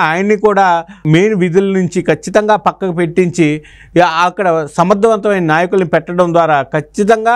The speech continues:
స్వేచ్ఛాపూరిత వాతావరణం ఏర్పడే అవకాశం ఉంది. కాబట్టి ఎన్నికల కమిషన్ త్వరలో ఆ నిర్ణయం కూడా త్వరగా తీసుకొని, రేపు కౌంటింగ్ సమయానికి జవహర్ రెడ్డిని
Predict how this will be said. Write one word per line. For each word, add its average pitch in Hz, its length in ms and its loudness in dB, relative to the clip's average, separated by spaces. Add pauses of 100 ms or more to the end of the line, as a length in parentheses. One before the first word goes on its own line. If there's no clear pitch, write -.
(340)
స్వేచ్ఛాపూరిత 196 640 0 (100)
వాతావరణం 170 480 0 (100)
ఏర్పడే 156 360 0
అవకాశం 147 460 -2
ఉంది. 135 200 -2
కాబట్టి 139 340 0 (540)
ఎన్నికల 226 300 2 (100)
కమిషన్ 190 400 -2
త్వరలో 190 320 2 (200)
ఆ - 20 4 (100)
నిర్ణయం 202 400 -2
కూడా 185 220 0
త్వరగా 165 260 2 (120)
తీసుకొని, 160 460 -2 (460)
రేపు 196 200 2 (100)
కౌంటింగ్ 208 380 0
సమయానికి 190 500 -2 (140)
జవహర్ 185 360 0
రెడ్డిని 170 320 -2